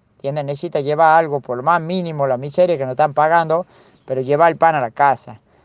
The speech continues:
Pero que quede claro que si no se cumple eso mínimo que se consiguió con la lucha de los trabajadores,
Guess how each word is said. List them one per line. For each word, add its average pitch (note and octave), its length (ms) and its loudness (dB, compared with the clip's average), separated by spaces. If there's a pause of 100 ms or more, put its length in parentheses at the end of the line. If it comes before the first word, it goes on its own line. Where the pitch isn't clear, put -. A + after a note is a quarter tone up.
(220)
Pero C#3 200 0
que C3 160 -8
quede G3 260 2
claro E3+ 460 4
que C3+ 160 -8
si C#3 120 -12
no G3 160 2
se G#3 140 -2
cumple E3+ 560 2
eso F3 240 0
mínimo E3 680 -2
que B2+ 120 -12
se A#2+ 140 -14
consiguió D#3+ 500 -2
con D3+ 100 -8
la C3+ 80 -2
lucha E3 320 -2
de C#3 60 2
los B2 100 -6
trabajadores, D3+ 640 2